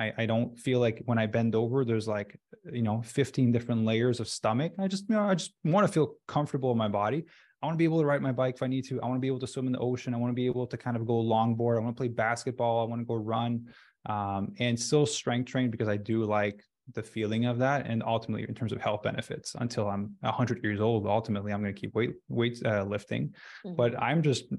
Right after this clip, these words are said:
Speaker 1: trying to feel, continue to feel good, ultimately.
Speaker 2: Mm.
Speaker 1: So I just call my coach, I'm like, "I'm done with the muscle building phase. Like, I just, I don't want to do what's necessary to get that big. I just don't care. I just wanna feel good."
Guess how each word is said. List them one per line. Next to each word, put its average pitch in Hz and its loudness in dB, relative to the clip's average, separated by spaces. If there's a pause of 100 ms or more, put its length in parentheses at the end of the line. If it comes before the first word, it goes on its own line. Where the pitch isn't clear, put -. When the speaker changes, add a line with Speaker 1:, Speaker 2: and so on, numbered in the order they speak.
Speaker 1:
trying 131 2
to - -8 (400)
feel, 120 2 (100)
continue 143 2
to 110 0
feel 107 -2
good, - -10
ultimately. 104 -2
Speaker 2:
Mm. 170 -10
Speaker 1:
So - -2 (360)
I 123 2
just 127 2
call 135 4
my 123 4
coach, 120 0
I'm 123 2
like, 135 2
"I'm 139 2
done 123 4
with 117 0
the 113 2
muscle 110 0
building 104 -2
phase. 110 0
Like, 110 -4
I 117 0
just, 110 -4 (200)
I 117 0 (260)
don't 135 2
want 120 2
to 113 -8
do 113 0
what's 107 -4
necessary 127 0
to 123 0
get 107 -2
that 120 2
big. 151 2
I 113 2
just 107 -2
don't 104 -4
care. 117 -2
I 123 0
just - -8
wanna 107 -2
feel - -8
good." - -12